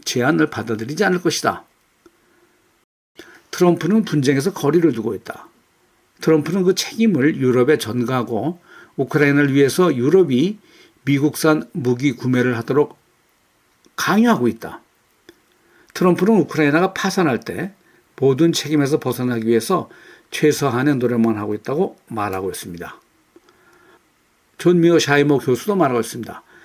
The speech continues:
트럼프는 유럽이 제기한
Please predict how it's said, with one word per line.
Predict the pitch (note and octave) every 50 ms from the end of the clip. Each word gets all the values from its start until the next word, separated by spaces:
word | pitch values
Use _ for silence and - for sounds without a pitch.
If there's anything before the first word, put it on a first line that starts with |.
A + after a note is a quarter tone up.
| - - _ -
트럼프는 | - - E3+ E3+ D#3 C#3 D3+ F3+ G#3+ A3 - - - _ - - - - _ -
유럽이 | C#3 C#3 C#3 D#3+ D3+ C3+ D3+ D3
제기한 | - - C3 B2 A2+ A2+ C3+ C#3 A2+ G2+ G#2 C#3 E3+